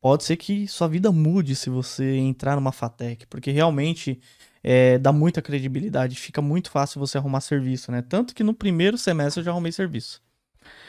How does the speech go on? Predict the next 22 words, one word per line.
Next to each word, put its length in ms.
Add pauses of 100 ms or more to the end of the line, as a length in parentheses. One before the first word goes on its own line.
(240)
Mas, 300
enfim, 400
aí 160
eu, 480
eu 80
trabalhei 340
um 60
pouco, 960
eu, 300
eu 80
me 100
formei 380
na 80
fatec, 680
eu, 320
eu 100
comecei 300
a 40
trabalhar 260
tecnólogo, 680 (500)
e 140
veio 880